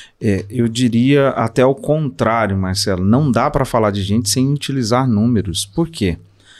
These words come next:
Porque quando a gente vai usar a base cerebral, vamos dizer assim, a gente usa bases comparativas. Comparar significa você, então, ter pesos e medidas. Então, na verdade, a gente usa,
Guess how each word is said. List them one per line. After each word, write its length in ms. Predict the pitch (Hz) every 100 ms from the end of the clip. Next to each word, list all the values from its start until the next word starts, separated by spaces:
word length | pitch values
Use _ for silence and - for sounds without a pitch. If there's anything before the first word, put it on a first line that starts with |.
| _ -
Porque 560 | 110 101 139 151 139
quando 480 | - 147 180 190 180 120
a 120 | 117
gente 280 | 113 120 110
vai 200 | 110 104
usar 280 | 98 101
a 40 | 95
base 380 | 95 92 90 90
cerebral, 800 | - 98 87 82 98 120 120
vamos 220 | 92 95 87
dizer 180 | 90
assim, 260 | 87 - 131
a 40 |
gente 300 | 117 120 -
usa 360 | 131 113 127 143
bases 400 | 113 107 113 123
comparativas. 1200 | - 131 135 143 160 160 - 123 127 92 85 - - _ - -
Comparar 720 | - 160 - 175 127 113 147
significa 640 | 160 165 160 151 - 139 156
você, 380 | 156 160 - 156
então, 280 | 143 143 147
ter 160 | 160
pesos 440 | 160 135 135 147 147
e 60 |
medidas. 760 | 160 170 123 117 113 - - - _ - - - - -
Então, 260 | 98 107 123
na 180 | 147
verdade, 600 | 170 185 123 127 151 160 127
a 40 |
gente 320 | 107 123 -
usa, 680 | 120 120 185 180 117 92 80